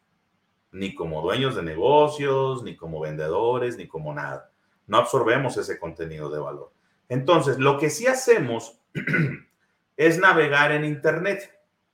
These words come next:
¿verdad? Y de repente, navegando en internet,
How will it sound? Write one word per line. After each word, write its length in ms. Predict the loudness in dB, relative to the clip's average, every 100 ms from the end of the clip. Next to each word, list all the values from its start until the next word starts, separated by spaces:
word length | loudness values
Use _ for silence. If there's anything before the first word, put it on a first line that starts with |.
| _ -8
¿verdad? 460 | -2 0 0 -4 -8
Y 120 | 2
de 120 | 4 4
repente, 560 | 4 2 0 0 -2
navegando 560 | 0 0 0 0 0 -2
en 80 | -2
internet, 560 | -2 0 0 0 -4